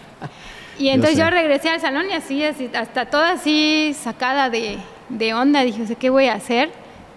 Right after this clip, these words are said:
Speaker 1: Pues hablé con Leo Cuellar, le dije, "¿Sabes qué? Que no me dejan ir porque m-, no voy a terminar la prepa". Digo, "Dame permiso estos seis meses de quedarme aquí en Yucatán a terminar la escuela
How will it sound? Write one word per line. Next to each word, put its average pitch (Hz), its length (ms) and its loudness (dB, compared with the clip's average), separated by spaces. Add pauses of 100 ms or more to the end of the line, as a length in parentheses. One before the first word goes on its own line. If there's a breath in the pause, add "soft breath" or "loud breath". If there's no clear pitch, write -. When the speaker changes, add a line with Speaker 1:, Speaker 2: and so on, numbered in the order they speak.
(120)
Speaker 1:
Pues 226 160 -6
hablé 240 280 2
con 240 200 0
Leo 233 180 0
Cuellar, 240 260 2
le 233 80 -2
dije, 240 160 -2
"¿Sabes 233 260 0
qué? 247 120 -4
Que 247 80 -2
no 240 140 0
me 240 180 0
dejan 247 420 2
ir 254 220 0
porque 247 260 -6
m-, 233 180 -4
no 240 220 -2
voy 240 120 4
a 233 100 -4
terminar 233 320 -4
la 226 140 -4
prepa". 233 340 -6 (800 loud breath)
Digo, 233 160 -2 (280)
"Dame 247 260 0
permiso 247 440 2
estos 247 300 -2
seis 285 260 2
meses 262 480 4 (140)
de 233 100 -2
quedarme 247 380 0
aquí 262 240 2
en 240 100 2
Yucatán 226 540 -2 (420 loud breath)
a 233 120 -4
terminar 240 420 -2
la 277 80 4
escuela 277 500 0